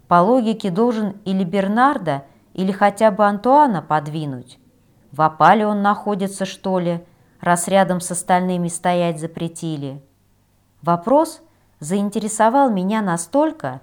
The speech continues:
что я не удержалась и озвучила эти мысли Амиру. Помощник хранителя сначала удивлённо фыркнул,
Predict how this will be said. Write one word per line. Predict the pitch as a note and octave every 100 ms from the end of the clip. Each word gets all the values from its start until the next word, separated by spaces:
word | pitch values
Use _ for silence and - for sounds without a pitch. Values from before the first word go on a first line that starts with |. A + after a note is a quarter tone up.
| _ _ -
что | - F#3+
я | G3+ A#3+
не | A3+
удержалась | G#3 F3 G3 F#3+ B3+ D4 G3 D3 - _ _ _
и | D#3
озвучила | E3 E3 A#3 D4+ - A3+
эти | G3 - A#3 A#3
мысли | G#3 C4+ C#4 A3+
Амиру. | A#3 A3+ G#3+ D#3+ C3 B2+ - _ _ _ _ _ _
Помощник | D3+ D#3+ F#3 F#3 E3
хранителя | - E3 D#3+ G3+ A#3+ A#3 G3 F3+ F3+ _ _
сначала | - G#3 G#3+ D#4 D4+ G#3
удивлённо | D#3 F3+ F3+ F#3 E3+
фыркнул, | D3+ - C#4+ C#4 A3 G3 F#3+